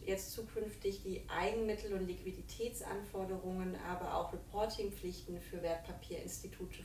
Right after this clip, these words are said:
vor. Die Investment Firm Directive ist der übergeordnete europäische Rahmen, der regelt, wie in ganz Europa zukünftig Wertpapierfirmen und Wert-,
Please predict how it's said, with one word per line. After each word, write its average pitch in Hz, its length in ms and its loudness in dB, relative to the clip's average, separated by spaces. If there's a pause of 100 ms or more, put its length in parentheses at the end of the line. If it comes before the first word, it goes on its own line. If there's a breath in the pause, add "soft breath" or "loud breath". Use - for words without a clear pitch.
(100)
vor. - 300 0 (920 loud breath)
Die 196 220 2
Investment 190 580 4
Firm 185 240 2
Directive 302 720 2
ist - 440 -2
der 190 280 4
übergeordnete 196 720 4 (220)
europäische 196 680 0
Rahmen, 196 440 4
der 180 380 0
regelt, 196 480 4
wie 196 220 2
in 185 480 2
ganz 220 260 2
Europa 190 500 4
zukünftig 185 840 -4
Wertpapierfirmen 180 1300 -2
und 175 220 -4
Wert-, 165 180 0